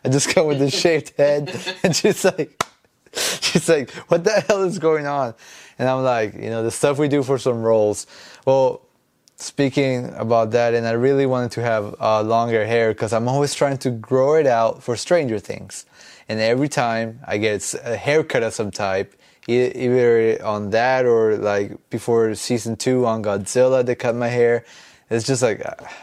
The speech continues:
I'm, I'm having no luck with that. And when I'm finally starting to grow my hair, quarantine starts. I'm like,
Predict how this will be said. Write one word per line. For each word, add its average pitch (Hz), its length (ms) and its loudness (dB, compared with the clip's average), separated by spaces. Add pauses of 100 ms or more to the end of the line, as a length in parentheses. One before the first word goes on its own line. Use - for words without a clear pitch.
(100)
I'm, 123 180 -6
I'm 123 480 -4
having 135 300 -2
no 123 140 2
luck 117 300 0
with 110 100 -2
that. 104 100 0
And 117 100 -2
when 131 80 0
I'm 135 140 -2
finally 175 420 2
starting 147 280 0
to 139 100 0
grow 127 200 2
my 120 160 -4
hair, 110 360 0 (500)
quarantine 123 540 0
starts. 101 480 -2
I'm 104 180 -10
like, 98 280 -10